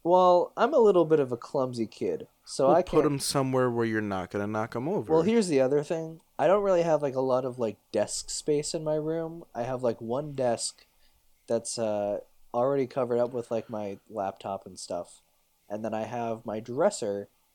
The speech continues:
Speaker 1: which is completely covered by clothes that I refuse to put away.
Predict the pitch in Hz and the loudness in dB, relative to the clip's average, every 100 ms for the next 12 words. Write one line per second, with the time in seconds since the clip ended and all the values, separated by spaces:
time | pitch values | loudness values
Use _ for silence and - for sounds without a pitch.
0 | - 117 120 110 - 120 107 - 185 185 | -10 -10 -8 -10 -10 -14 -14 -8 -6 -4
1 | 165 175 165 - 143 143 139 135 - 117 | -2 -2 -2 -2 -2 2 0 -2 -2 0
2 | 113 113 117 117 107 - - 101 80 - | 2 0 -2 -4 -8 -12 -8 -6 -8 -12
3 | 104 - 107 104 101 101 - 135 127 - | -14 -10 -6 -6 -6 -8 -10 -10 -10 -10
4 | 120 113 95 80 - | -12 -10 -8 -10 -12